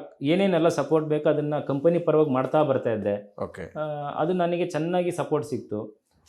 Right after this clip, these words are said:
Speaker 1: ಅದೇ ಥರ ನನಗೆ ಟೀಮ್ ಸಪೋರ್ಟ್ ಮಾಡಿದ್ದಾರೆ. ನನ್ನ ಎಲ್ಲ ಎಫರ್ಟ್ ಹಿಂದೆ, ಸಕ್ಸಸ್ ಹಿಂದೆ ನನ್ನ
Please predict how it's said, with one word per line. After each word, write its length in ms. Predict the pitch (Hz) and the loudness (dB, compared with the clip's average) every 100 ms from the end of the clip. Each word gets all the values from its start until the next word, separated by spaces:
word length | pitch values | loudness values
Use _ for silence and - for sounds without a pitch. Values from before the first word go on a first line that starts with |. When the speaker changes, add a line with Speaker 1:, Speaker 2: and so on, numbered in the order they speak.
| - | -4
Speaker 1:
ಅದೇ 160 | 196 | -4
ಥರ 200 | 208 208 | 0 2
ನನಗೆ 380 | 202 196 185 185 | 2 2 0 -2
ಟೀಮ್ 260 | - 196 202 | 0 0 0
ಸಪೋರ್ಟ್ 320 | 156 151 147 | 0 -2 -2
ಮಾಡಿದ್ದಾರೆ. 560 | 131 107 101 - - | -2 -2 -4 -6 -10
ನನ್ನ 220 | 110 123 143 | -8 -6 -2
ಎಲ್ಲ 300 | 123 143 175 | 0 4 4
ಎಫರ್ಟ್ 420 | 175 170 170 170 | 4 4 2 2
ಹಿಂದೆ, 240 | 160 156 | -2 -2
ಸಕ್ಸಸ್ 420 | 156 135 - 147 | -4 -6 -4 -4
ಹಿಂದೆ 480 | 143 135 156 214 - _ _ _ _ _ _ - 120 | -4 -4 -4 -6 -12 _ _ _ _ _ _ -14 -6
ನನ್ನ 260 | 123 123 | -4 -2